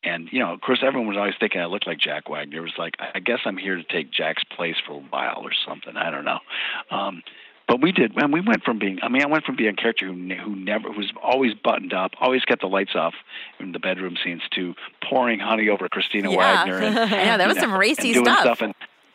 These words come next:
Speaker 1: well, they came out and they said, "Wow, we've never done that." And I said, "You haven't?" They said, "No." I said, "Well, I did it because of, you told me to do it."
Speaker 2: <laughs>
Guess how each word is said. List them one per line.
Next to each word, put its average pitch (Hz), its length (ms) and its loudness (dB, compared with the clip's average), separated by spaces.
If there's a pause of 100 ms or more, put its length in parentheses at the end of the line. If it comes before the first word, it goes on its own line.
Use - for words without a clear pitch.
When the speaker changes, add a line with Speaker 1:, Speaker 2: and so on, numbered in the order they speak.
(640)
Speaker 1:
well, - 140 4
they 180 140 4
came 156 260 4
out 139 160 4
and - 20 2
they 120 140 4
said, 92 160 -2
"Wow, 156 280 2
we've 107 200 -4
never 127 220 4
done 113 200 0
that." 160 140 4
And - 100 0
I 110 140 -4
said, 127 140 -2 (240)
"You 98 180 -6
haven't?" 277 380 2 (320)
They - 120 0
said, 233 220 2
"No." - 300 4
I 202 160 2
said, 190 180 -4
"Well, 175 180 2 (120)
I 165 160 4
did 160 240 4
it - 60 -4
because 165 300 4
of, 170 140 2
you 180 140 -2
told 214 240 2
me 233 80 4
to 285 80 4
do 403 300 6
it." - 140 4
Speaker 2:
<laughs> 302 360 2